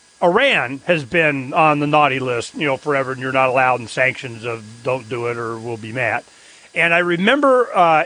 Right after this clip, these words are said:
India came in with, like, two hundred million dollars in gold and goes, "Boom, we're paying in gold and give us our oil." Done.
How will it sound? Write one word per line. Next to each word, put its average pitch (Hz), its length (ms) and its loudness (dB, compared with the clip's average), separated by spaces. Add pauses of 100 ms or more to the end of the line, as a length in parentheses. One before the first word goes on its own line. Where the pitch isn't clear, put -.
India 220 400 0
came 175 280 -2
in 175 160 0
with, 127 120 -8
like, 120 240 -4 (540)
two 214 180 2
hundred 160 600 0
million 185 300 2
dollars 170 400 2
in 135 140 -6
gold 185 340 4
and 143 160 -4
goes, 135 240 0
"Boom, 143 500 0 (800)
we're 175 160 0
paying 190 300 2
in 170 80 -2
gold 180 280 4
and 160 220 -4
give 170 140 0
us 156 120 -2
our 156 160 4
oil." 123 280 0 (120)
Done. 139 300 0